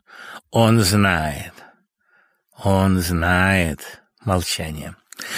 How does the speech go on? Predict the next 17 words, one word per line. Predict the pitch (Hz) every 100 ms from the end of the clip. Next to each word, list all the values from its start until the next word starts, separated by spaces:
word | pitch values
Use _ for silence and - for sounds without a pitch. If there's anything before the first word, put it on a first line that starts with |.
| - -
"Приятельнице | 196 226 262 208 127 143 127 151
нашей | 151 143 - 143
хотелось | 160 143 175 160 117
бы | 143 147
иметь | 151 143 127
девочку. | 170 160 113 - -
Она | 120 135
говорит, | 127 127 131 127
что | - 135
мальчики | 131 143 135 - -
слишком | 113 127 123 - 135 123
буйны | 120 139 131 131
нравом, | 131 147 170 170 127 110 - - -
предприимчивы | - 156 139 156 160 170 202 185 - 135
и | 131 123
ищут | - 131 135
опасности. | 127 135 147 151 143 117 - 120